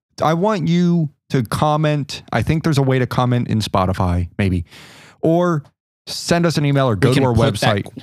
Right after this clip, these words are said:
Speaker 2: we can put that question there as a
Speaker 1: Yeah.
Speaker 2: poll on Spotify.
Speaker 1: We'll
Speaker 2: Yes.
Speaker 1: put our poll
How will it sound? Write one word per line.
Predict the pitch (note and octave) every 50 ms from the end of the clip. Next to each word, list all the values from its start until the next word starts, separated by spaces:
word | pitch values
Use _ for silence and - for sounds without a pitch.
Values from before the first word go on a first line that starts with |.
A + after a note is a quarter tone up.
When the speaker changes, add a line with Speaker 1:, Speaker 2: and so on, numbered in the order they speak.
| - _ -
Speaker 2:
we | B2+ C3+
can | B2+ C#3+ A#2 G2+
put | - - C3+ C3 - -
that | C3 A2 -
question | - - - A2+ G#2 - - - G#2+ G2 F#2 F#2
there | F#2+ F#2 E2 D2+ D2+ - - - - - _
as | - G2+ G#2+
a | A#2+
Speaker 1:
Yeah. | C3+ C3+ A#2+ G2+
Speaker 2:
poll | - - B2 A2+ G#2 G2 F#2+ F#2
on | F2+ F#2 F#2 F#2+
Spotify. | - - - E2 D#2+ - - - - D2 - - - - -
Speaker 1:
We'll | C3 C3
Speaker 2:
Yes. | C3 -
Speaker 1:
put | D#3+ D3
our | D3+ D3
poll | - - C3 A#2+ A2 G#2 G#2 F#2+